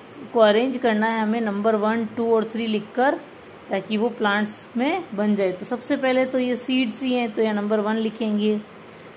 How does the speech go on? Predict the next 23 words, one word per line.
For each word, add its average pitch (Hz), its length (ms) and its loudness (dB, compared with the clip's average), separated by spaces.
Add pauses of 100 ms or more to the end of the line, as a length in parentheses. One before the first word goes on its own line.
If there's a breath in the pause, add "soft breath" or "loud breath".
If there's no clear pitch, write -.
(160 loud breath)
Second 226 300 0
number 262 300 2
पे 254 160 -4
ये 247 200 -2 (1000)
खेत 214 280 4
में 240 180 2
हम 247 260 4
बीज 220 260 0
बो 214 220 4
रहे 240 160 4
हैं, 233 260 0
उसके 226 280 -4
खुद 214 360 -8
पानी 208 240 0
डालते 208 380 4
हैं, 214 200 -2
खुदाई 196 300 0
करते 202 320 -2
हैं, 214 340 -2 (580 loud breath)
और 196 80 0
third 262 300 2
number 254 440 2
हमें 254 420 0